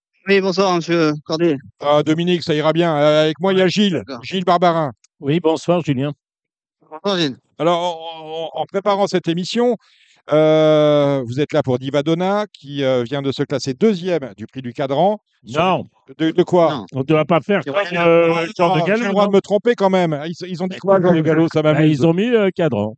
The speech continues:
Speaker 3: Voilà.
Speaker 2: Voilà, voilà. Donc, vous êtes classé deuxième sur deux mille huit cents mètres du, euh, prix, euh, de Royal Lieu, qui n'opposait,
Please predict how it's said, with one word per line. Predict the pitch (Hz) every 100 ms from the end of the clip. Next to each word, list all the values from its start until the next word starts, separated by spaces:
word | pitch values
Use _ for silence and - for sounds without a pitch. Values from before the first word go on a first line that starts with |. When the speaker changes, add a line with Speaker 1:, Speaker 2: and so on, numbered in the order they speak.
| -
Speaker 3:
Voilà. | 90 123
Speaker 2:
Voilà, | 143 131 127
voilà. | 123 135 131 - _ _ _ -
Donc, | 170
vous | 165 160
êtes | 160 170 147
classé | _ 165 - 165 165
deuxième | 147 185 160 175 180 156 123 _ _ _
sur | 156
deux | 151 180
mille | 190
huit | 185
cents | - 170
mètres | 170 143 - 120
du, | 120 156
euh, | 143
prix, | 127 - 147
euh, | 131 113
de | 107
Royal | 101 120 147
Lieu, | 214 247 -
qui | 131
n'opposait, | 117 117 104 104